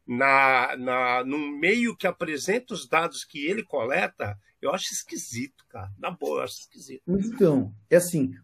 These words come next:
Speaker 2: quando eu, a gente pensa só de uma, de uma, de uma empresa, né, é, eles provavelmente eles têm o domínio do que eles fazem, a gente não sabe o que, que eles estão prevendo. É, o, eu tenho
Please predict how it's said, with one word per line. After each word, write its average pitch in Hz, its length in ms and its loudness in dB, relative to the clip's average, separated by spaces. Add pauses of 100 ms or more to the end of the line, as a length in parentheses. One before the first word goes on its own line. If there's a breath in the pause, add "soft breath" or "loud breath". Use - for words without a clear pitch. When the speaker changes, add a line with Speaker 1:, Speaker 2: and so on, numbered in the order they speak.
Speaker 2:
quando 190 220 4
eu, 208 240 2
a 175 80 6
gente 180 280 0
pensa 190 320 0
só - 360 0
de 190 200 2
uma, 165 260 2
de 127 180 -4
uma, 143 280 2
de 123 160 -4
uma 139 160 2
empresa, 120 640 2
né, 131 340 -2 (320 soft breath)
é, 120 500 4
eles 170 200 2
provavelmente 143 680 4
eles 160 180 0
têm 160 120 0
o 180 60 2
domínio 156 560 4
do 110 140 -4
que - 120 -2
eles 120 220 -2
fazem, 120 600 -4 (280 soft breath)
a 107 60 -8
gente 160 300 -2
não 165 140 2
sabe 175 280 4
o 170 40 4
que, 175 120 -2
que 185 100 -2
eles 185 120 2
estão 190 220 4
prevendo. 131 680 4 (500 soft breath)
É, 113 600 2
o, 147 220 -6
eu 151 160 2
tenho 226 400 2